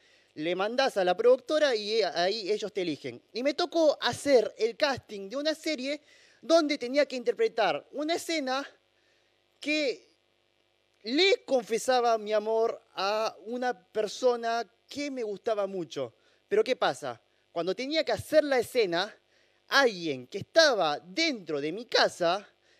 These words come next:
me tenía que devolver la letra. Y yo vivo con mi vieja.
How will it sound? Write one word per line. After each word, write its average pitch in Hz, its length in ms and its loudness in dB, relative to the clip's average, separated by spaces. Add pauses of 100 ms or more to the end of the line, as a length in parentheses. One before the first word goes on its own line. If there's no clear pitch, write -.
me 190 120 -14
tenía 277 220 -4
que 277 100 -6
devolver 202 260 2
la 208 100 2
letra. 139 440 -2 (1900)
Y 175 80 -18
yo 262 200 -4
vivo 277 220 -4
con 226 140 2
mi 175 120 -2
vieja. 165 460 -2